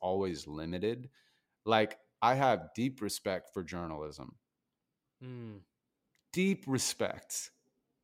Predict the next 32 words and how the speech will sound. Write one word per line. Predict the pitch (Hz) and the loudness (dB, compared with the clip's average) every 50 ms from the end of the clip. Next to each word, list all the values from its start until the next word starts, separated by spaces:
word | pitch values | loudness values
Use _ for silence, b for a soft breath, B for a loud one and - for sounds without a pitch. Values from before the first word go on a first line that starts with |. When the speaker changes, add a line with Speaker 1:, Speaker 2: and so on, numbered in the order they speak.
| _ _ _ _ _ _ _ _ _ _ _ _ _ _ _ _ | _ _ _ _ _ _ _ _ _ _ _ _ _ _ _ _
Speaker 1:
for | _ - 131 - | _ -4 -4 -2
people | - 139 143 139 135 131 | 0 -2 -2 -2 -2 -2
that | 104 117 113 | -2 0 0
go | 90 113 117 113 110 | 2 4 4 6 8
out | 107 107 110 107 104 104 107 - - - - | 8 8 8 8 6 4 2 -4 -10 -10 -8
and | 104 98 | -8 -2
sacrifice | - - 110 107 104 - 110 - - 107 104 101 101 - | 2 4 4 4 4 0 -4 -2 0 0 0 0 -2 -2
their | - 107 101 | -4 -4 -4
time | 98 - - - 104 101 101 101 98 98 98 | -4 -4 -6 -4 -2 -2 -2 -2 -2 -4 -4
and | 92 95 | -4 -4
their | 95 95 92 | -4 -4 -2
love | 92 95 95 95 95 90 | 0 0 2 2 0 -2
and | 95 92 90 92 | -2 -4 -4 -4
their | 90 87 | -4 -4
safety | - - - 95 92 92 87 - - - 95 87 92 - - - | -6 -4 -2 -2 -2 -2 -4 -6 -10 -12 -10 -10 -10 -12 -12 -12
to | - - 110 104 | -8 -6 -6 -6
bring | 90 82 95 98 98 98 98 95 | -6 -4 -4 -4 -2 -2 -2 -4
us | 90 87 - | -4 -2 0
stories | - - - - 85 87 87 87 80 - - - - - - - - - _ _ _ _ - | 0 0 0 -2 -2 -2 0 -2 -2 -4 -6 -6 -4 -2 -2 -4 -4 -8 _ _ _ _ -10
about | 107 90 87 92 92 - - | -4 0 2 2 2 0 -2
the | 92 | -6
world. | 87 87 87 87 87 85 - - - - - | -4 -2 -2 -2 -2 -2 -4 -8 -12 -16 -18
Speaker 2:
Yeah. | 80 87 - _ _ _ _ _ _ _ _ _ _ _ _ _ _ _ - | -18 -20 -20 _ _ _ _ _ _ _ _ _ _ _ _ _ _ _ 2
Speaker 1:
Deep | - - 135 127 131 - | 4 6 6 4 4 -2
respect. | 104 101 - - - - - - - - _ - - - _ _ _ _ _ _ _ - | -6 -6 -4 -6 -6 -6 -8 -8 -10 -12 _ -16 -18 -18 _ _ _ _ _ _ _ -4
The | 123 113 | -4 -4
problem | - - 139 131 127 131 131 131 123 117 | 0 6 8 10 10 10 8 6 2 2
is | 113 110 110 107 107 104 - - _ _ | 0 0 -2 -2 -4 -6 -8 -12 _ _
the | - 104 | -6 -6
system | - - - - - 135 135 131 - - - - - - - - - - - _ _ _ _ _ _ _ _ _ _ _ | -2 -2 -2 0 2 2 2 2 2 -2 -4 -8 -12 -12 -12 -12 -14 -16 -20 _ _ _ _ _ _ _ _ _ _ _
has | _ - 110 107 95 92 | _ 2 2 2 2 0
been, | 95 110 107 104 104 104 101 101 104 | -2 -2 0 0 0 0 -2 -4 -6